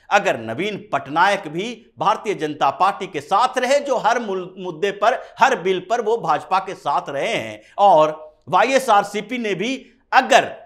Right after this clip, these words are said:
वोट से अपने आप को बाहर कर लिया समर्थन देने के बदले, तो पूरी तरीके से भारतीय जनता पार्टी के पास सिर्फ एक सौ बीस सांसद नहीं, बल्कि एक सौ तीस से ज्यादा सांसद होंगे,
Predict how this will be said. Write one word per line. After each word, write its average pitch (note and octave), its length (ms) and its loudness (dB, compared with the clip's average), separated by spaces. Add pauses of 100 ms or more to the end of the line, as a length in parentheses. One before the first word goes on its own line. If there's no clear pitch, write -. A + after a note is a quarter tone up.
(140)
वोट A#3 380 4
से B3 320 2
अपने G#3 460 -2
आप F#3 280 0
को C4 120 2
बाहर F3+ 440 4
कर F#3+ 220 -2
लिया F3 240 2
समर्थन D#3+ 500 -4
देने D3+ 240 -2
के D3+ 140 -6
बदले, C#3+ 380 -2
तो - 380 -4
पूरी C#4 380 -4
तरीके G#3+ 420 0
से G#3+ 560 -4
भारतीय G3+ 400 0
जनता E3+ 420 0
पार्टी A3+ 360 2
के D#3+ 140 -4
पास G3 460 4 (280)
सिर्फ C4+ 460 -6
एक G3+ 240 0
सौ G#3+ 240 -6
बीस G3 420 -8
सांसद E3 580 -2
नहीं, G3 340 -6 (280)
बल्कि A3 800 2
एक A3 220 0
सौ G3+ 200 -6
तीस A#3+ 480 -12
से A#3 120 -6
ज्यादा F3 460 0
सांसद E3 500 -2
होंगे, D3+ 380 -4